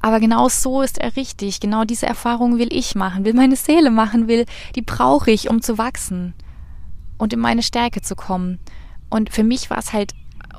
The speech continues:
oder ist es kein Weg, in ein Angestelltenverhältnis zu gehen, wo ich vierzig Stunden arbeite und tausendsiebenhundert Euro verdiene und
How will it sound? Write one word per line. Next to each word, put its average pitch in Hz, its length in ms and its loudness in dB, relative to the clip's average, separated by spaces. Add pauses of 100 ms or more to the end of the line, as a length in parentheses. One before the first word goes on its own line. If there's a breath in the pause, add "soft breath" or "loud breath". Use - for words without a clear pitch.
(140)
oder 202 240 -2
ist - 240 0
es - 320 -2 (300)
kein 240 340 2
Weg, 254 380 0
in 220 240 -2 (500)
ein 214 380 2
Angestelltenverhältnis 196 1000 0
zu 180 100 -4
gehen, 214 240 4
wo 220 60 8
ich 214 120 2
vierzig - 300 -4
Stunden 214 180 0
arbeite 226 640 0
und 220 260 0 (420 loud breath)
tausendsiebenhundert 220 680 0
Euro 285 240 2
verdiene 180 640 -2 (720 loud breath)
und 214 260 2